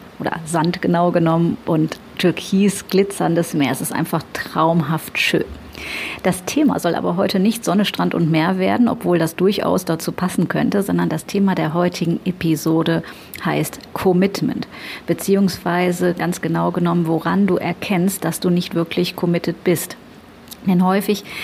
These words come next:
erlebe ich's, dass mir Menschen erzählen, dass sie total entschlossen sind, dass sie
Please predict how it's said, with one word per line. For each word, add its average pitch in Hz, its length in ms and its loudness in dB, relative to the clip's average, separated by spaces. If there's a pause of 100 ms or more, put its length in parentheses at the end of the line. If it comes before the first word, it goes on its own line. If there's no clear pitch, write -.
(140)
erlebe 190 380 2
ich's, 196 240 -2
dass 180 260 -4
mir 175 160 2
Menschen 185 380 0
erzählen, 185 600 0 (320)
dass 196 260 -2
sie 175 260 2
total 170 400 -2
entschlossen 214 640 0
sind, 185 360 0
dass 143 200 -4
sie - 240 -2